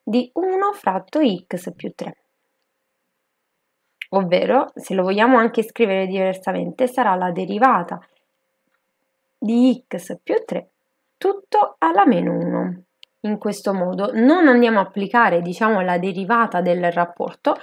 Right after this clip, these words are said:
bensì andiamo a fare la derivata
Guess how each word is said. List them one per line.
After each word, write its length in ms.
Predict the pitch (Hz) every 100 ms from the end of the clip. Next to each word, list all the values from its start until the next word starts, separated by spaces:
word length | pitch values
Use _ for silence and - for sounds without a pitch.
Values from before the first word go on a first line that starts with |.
| _ _ _
bensì 500 | 240 453 494 - - -
andiamo 340 | 302 294 226
a 40 |
fare 300 | 302 - 180
la 220 | 185 196 196
derivata 1000 | 214 233 359 285 165 170 190 190 202